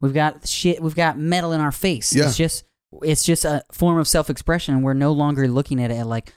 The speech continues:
Speaker 1: "Oh, that person's a, a scum
Speaker 2: A
Speaker 1: of society."
Speaker 2: weirdo.
Speaker 1: It's like, no, it's
Speaker 2: Yeah.
Speaker 1: like,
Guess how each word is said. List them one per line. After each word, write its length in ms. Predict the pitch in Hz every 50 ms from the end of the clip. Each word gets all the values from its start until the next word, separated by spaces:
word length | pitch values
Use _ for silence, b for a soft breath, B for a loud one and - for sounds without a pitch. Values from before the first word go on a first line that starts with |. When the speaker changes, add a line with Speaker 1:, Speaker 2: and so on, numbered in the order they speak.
| _ _ -
Speaker 1:
"Oh, 140 | 151 151 147
that 160 | 139 135 -
person's 400 | - 147 135 - - 127 120 117
a, 220 | 120 113 107 107 b b b b b b -
a 300 | 110 120 113 110 107 - -
scum 400 | 123 - - - - 147 143 139
Speaker 2:
A 20 | 131
Speaker 1:
of 60 | -
society." 460 | - 123 120 120 135 139 135 127 -
Speaker 2:
weirdo. 80 | 95 92
Speaker 1:
It's 100 | 85 -
like, 140 | 135 - -
no, 220 | 240 254 180 131
it's 120 | 117 139 135
Speaker 2:
Yeah. 160 | 127 110 98
Speaker 1:
like, 120 | 92 90